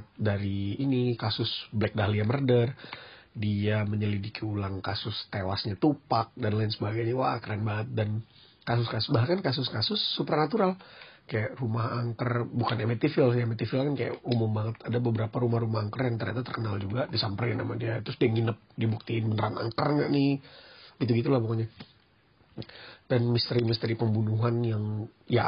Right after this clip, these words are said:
unsolved, sampai akhirnya dia datengin dan dia menyelidiki. Dan ujung-ujungnya ya semuanya tetap unsolved sih. Cuman artinya itu menarik banget dan seru banget buat ditonton. Nah, ngomong-ngomong soal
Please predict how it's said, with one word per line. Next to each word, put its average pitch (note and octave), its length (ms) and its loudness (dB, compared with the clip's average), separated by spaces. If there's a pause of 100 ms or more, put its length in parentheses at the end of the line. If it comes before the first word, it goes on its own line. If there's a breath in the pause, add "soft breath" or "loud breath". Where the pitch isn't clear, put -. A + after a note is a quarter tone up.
unsolved, A#2+ 480 2 (160)
sampai A2 400 0
akhirnya B2+ 160 2
dia B2 280 0 (840)
datengin G#2+ 560 0
dan A2 160 2
dia A2 80 4
menyelidiki. G#2+ 720 0 (420 soft breath)
Dan F#2 400 0 (160)
ujung-ujungnya G2 560 2
ya G#2 80 2
semuanya F#2 320 -2
tetap - 320 -6
unsolved G2+ 560 -2
sih. - 320 -6
Cuman A#2 320 -4
artinya A2+ 240 -2 (560 loud breath)
itu C#3+ 160 -2
menarik A2 240 2
banget A2 240 0
dan G#2+ 80 0
seru G#2+ 240 -4
banget G#2 320 -4
buat G2+ 160 -6
ditonton. A#2 560 -8 (160)
Nah, C3 160 4 (1400 soft breath)
ngomong-ngomong A2 880 2
soal G2+ 880 -4